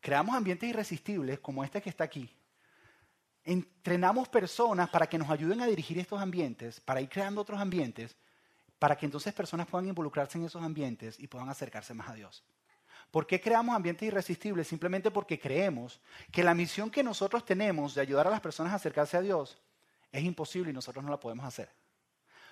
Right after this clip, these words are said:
Porque Jesús dijo, "Nadie se acerca a mí si el Padre no lo atrae hacia mí".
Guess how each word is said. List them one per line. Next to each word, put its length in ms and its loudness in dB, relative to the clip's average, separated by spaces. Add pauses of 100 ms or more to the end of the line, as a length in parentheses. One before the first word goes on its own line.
(100)
Porque 220 -14
Jesús 320 -8
dijo, 320 0
"Nadie 340 2
se 120 -6
acerca 300 -2
a 20 2
mí 240 -2
si 120 -8
el 80 -4
Padre 380 0
no 140 -10
lo 80 -6
atrae 260 -8
hacia 220 -14
mí". 120 -12